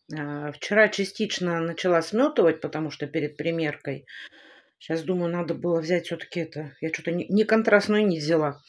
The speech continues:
Э, понятно, что пока вот так вот оно пош-, где швы вот так смотрятся. И местами буду уплотнять. То есть, ка-, э,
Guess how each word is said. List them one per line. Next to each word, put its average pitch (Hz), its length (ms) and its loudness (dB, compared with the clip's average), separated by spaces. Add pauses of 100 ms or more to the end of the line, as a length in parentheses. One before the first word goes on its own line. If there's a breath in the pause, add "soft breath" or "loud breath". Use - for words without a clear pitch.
(600 loud breath)
Э, 165 100 -4
понятно, 185 460 2
что 156 220 -4
пока 156 340 -2
вот 135 160 -2
так 139 200 -4
вот 135 140 -10
оно 143 280 -6 (140)
пош-, 160 220 -6
где 151 680 -2
швы 156 440 -2 (140)
вот 151 120 -8
так 147 180 -4
смотрятся. 202 720 2 (600 loud breath)
И 214 440 2
местами 202 480 6
буду 180 320 2
уплотнять. 196 1080 4
То 160 80 -4
есть, 151 120 -8
ка-, 170 120 0
э, 165 480 2